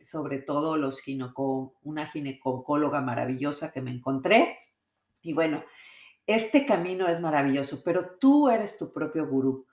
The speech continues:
La responsabilidad de tu salud es de nosotros, es tuya, no es de nadie más. Pides opiniones de los expertos, buscas información de los expertos, mas tu saber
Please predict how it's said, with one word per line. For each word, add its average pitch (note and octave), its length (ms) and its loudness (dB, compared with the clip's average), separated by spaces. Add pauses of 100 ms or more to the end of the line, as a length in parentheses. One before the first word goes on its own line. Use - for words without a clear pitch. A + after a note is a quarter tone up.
(240)
La F#3+ 160 6
responsabilidad G3 800 0
de B3+ 100 4
tu B3 160 -6
salud E3+ 560 -2
es F3+ 220 -4
de F#3+ 100 -2
nosotros, - 840 -8 (340)
es - 280 -4
tuya, A#3+ 420 2 (540)
no A3+ 300 6
es B3 180 4
de G#3+ 80 -2
nadie F3 320 -2
más. C3 480 -4 (1200)
Pides B3+ 360 2
opiniones D#3+ 540 -2
de D3+ 60 0
los C3 200 -2
expertos, - 920 -4
buscas B3 480 -2
información D3+ 720 -4
de D3+ 100 2
los C3+ 200 -2
expertos, - 920 -4 (280)
mas F3+ 580 0 (100)
tu A3 120 -4
saber G3+ 600 2